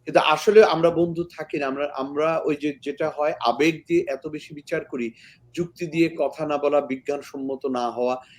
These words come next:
এগুলো আমাদেরকে রিলেশনশিপে ইম্প্যাক্ট করছে। আমার প্রচুর বন্ধু আছে যারা ভারতীয়, সেটা আমেরিকাতে আছে বা ভারতবর্ষে আছে, আম,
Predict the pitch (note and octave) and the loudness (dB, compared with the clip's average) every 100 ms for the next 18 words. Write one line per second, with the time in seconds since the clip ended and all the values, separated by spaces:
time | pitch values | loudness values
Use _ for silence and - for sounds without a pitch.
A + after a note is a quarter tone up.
0 | _ - D3+ F#3+ G3+ D3 C#3+ D3+ D3 D3 | _ 0 4 8 8 8 4 2 -2 0
1 | C3 C#3+ D3 F3 D#3+ - D#3+ C3 B2 - | 0 0 -4 -8 -8 -8 -8 -6 -8 -6
2 | A2+ - - - - - B2+ D3 D#3+ - | -8 -8 -14 -14 -14 -8 -4 -2 -2 -4
3 | F3 F#3+ D#3+ D#3 D#3 D3+ D3+ - C#3 C3+ | -2 -2 -2 -4 -2 0 -2 -2 0 2
4 | C3 C3 - _ - - D3+ D#3 D#3 C#3 | 2 -2 -14 _ -12 2 6 6 4 -2
5 | C#3+ - _ _ - C3 C#3+ C3 C#3+ D3+ | -2 -4 _ _ -8 2 2 4 0 0
6 | D#3 D#3 C#3 C3 - D3+ - - A2+ G#2+ | 0 2 0 -2 -4 -4 -6 -6 -4 -4
7 | A2+ C3 C3 A#2+ A#2+ - C#3 A#2 - C3 | 2 2 4 0 -2 -2 -4 -4 -6 -6
8 | - _ _ - B2+ B2 A#2 B2 A2+ | -8 _ _ -6 0 2 2 0 -6